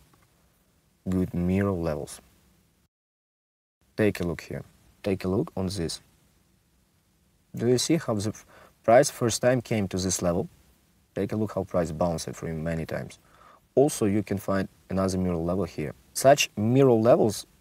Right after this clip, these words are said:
you can use for intraday trading, especially because mostly if you want to open a position for long term,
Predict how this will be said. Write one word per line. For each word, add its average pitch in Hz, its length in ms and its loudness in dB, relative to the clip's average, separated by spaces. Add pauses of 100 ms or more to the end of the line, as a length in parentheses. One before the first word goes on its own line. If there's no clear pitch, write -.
you 110 120 0
can 107 160 -4
use 127 200 0
for 107 380 -2
intraday 101 480 0
trading, 76 420 -2
especially 82 480 -2
because 90 360 -2 (220)
mostly 123 540 4
if 101 160 -4
you 113 60 -2
want 131 180 2
to - 120 -4
open 110 240 0
a 107 40 -2
position 113 440 -2
for 107 120 -4
long 120 200 2
term, 95 240 -2